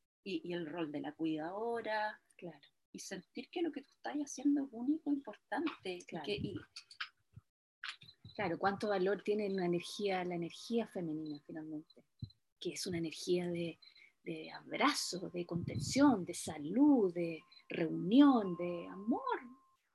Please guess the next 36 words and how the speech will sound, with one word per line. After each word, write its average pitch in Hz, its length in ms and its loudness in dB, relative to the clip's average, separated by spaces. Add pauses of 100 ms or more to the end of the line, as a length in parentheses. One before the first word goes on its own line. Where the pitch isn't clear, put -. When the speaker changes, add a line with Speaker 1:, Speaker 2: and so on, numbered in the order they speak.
(140)
Speaker 2:
de 269 120 -4
amor. 285 580 4 (960)
¿Cachai? 277 480 -4 (180)
En 247 120 4
el 240 80 4
patriarcado 254 500 2
no 294 160 10
existe 359 480 2
esa 190 160 -4
valoración. 170 580 -2 (1200)
Speaker 1:
No. - 180 -8 (400)
Speaker 2:
Mm. 170 520 -6
Speaker 1:
No. 175 180 -4 (760)
Speaker 2:
¿Cuál 330 140 10
es 339 100 4
tu 311 100 8
visión 277 380 10
de 269 80 10
los 240 100 6
nuevos 226 240 4
tiempos? 151 460 -2
¿Estás 208 140 -2
ahí 240 80 4
positiva? 294 680 6
¿Sentís 226 340 0
que 233 100 -8
esta - 120 -8
cuestión 190 260 0
está 202 200 0
increíble? 233 1120 8
¿Cuál, - 200 -4
qué - 100 0
es 185 60 2
lo 165 60 0
que - 100 -16
es? - 60 -20